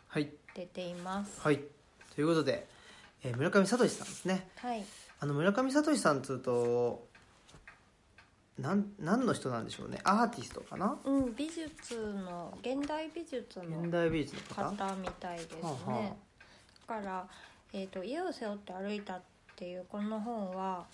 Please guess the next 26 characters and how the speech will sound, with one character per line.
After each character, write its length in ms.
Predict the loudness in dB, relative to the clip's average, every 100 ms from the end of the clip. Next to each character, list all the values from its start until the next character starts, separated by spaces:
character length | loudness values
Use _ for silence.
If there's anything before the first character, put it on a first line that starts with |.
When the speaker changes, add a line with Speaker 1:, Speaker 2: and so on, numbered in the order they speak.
| -20 -20 -20 -20 _ -20 -18 -6
Speaker 2:
あ 20 |
の、 260 | -4 -2 -2
発 180 | -4 -4
泡 140 | -2 -2
ス 80 | -4
チ 140 | -4
ロ 140 | 0
ー 40 | 2
ル 120 | 0
と 140 | -4 -8
か 300 | -6 -6 -8 -16 -12
で 120 | -10 -10
作 300 | -16 -8 -6
っ 20 | -6 -4
た 220 | 0 0
小 280 | -2 -4 -4
さ 200 | -4 -8
な 260 | -6 -8 -8
家 320 | -4 -2 -2
を 340 | -2 -2 -2 -6 -20 -20 -20 -8
村 200 | -4 -4
上 300 | -2 -2 -2
聡 320 | -4 -6 -8
さ 220 | -8 -10 -10
ん 100 |
が 60 | -10